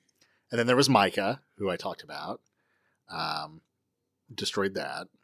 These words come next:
Then, uh, I was doing improv comedy in Knoxville with, uh, with this guy, Josh.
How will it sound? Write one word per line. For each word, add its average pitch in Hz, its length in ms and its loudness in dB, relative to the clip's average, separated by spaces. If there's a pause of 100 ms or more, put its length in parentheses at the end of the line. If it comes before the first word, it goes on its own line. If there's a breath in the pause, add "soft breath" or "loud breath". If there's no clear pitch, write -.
(800)
Then, 92 320 -4
uh, 85 640 -6
I - 40 -12
was - 120 -8
doing 101 220 -6
improv 110 680 -2 (540)
comedy 101 540 -4
in 90 100 -12
Knoxville 170 600 -12 (180)
with, - 320 -16
uh, 80 340 -16
with 85 180 -20
this - 180 -12
guy, - 180 -12
Josh. 82 500 -10